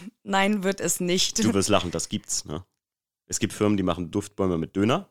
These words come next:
Speaker 2: Bratwurst, Currywurst und auch Mett und auch Zwiebeln und so.
Speaker 1: Ach du Jemine.
Speaker 2: Ja, gibt's.
Speaker 1: Nee, also ich glaube nicht, dass sich jemand, äh, Mettwurst ins Auto hängen würde.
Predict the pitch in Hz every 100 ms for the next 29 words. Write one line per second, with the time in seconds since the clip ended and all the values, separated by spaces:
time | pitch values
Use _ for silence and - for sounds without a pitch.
0 | _ 87 95 135 151 - - - 113 127
1 | 135 143 - - - 107 - 101 101 -
2 | - - 98 - - 123 135 139 139 101
3 | 90 90 _ - 156 - - - - -
4 | - 78 107 - 110 - - _ _ 190
5 | 214 160 185 185 180 - - 196 190 196
6 | - 185 190 175 190 185 185 151 180 185
7 | 120 185 190 196 - 165 165 175 165 -
8 | - 170 165 - - - - 160 170 196
9 | 92 95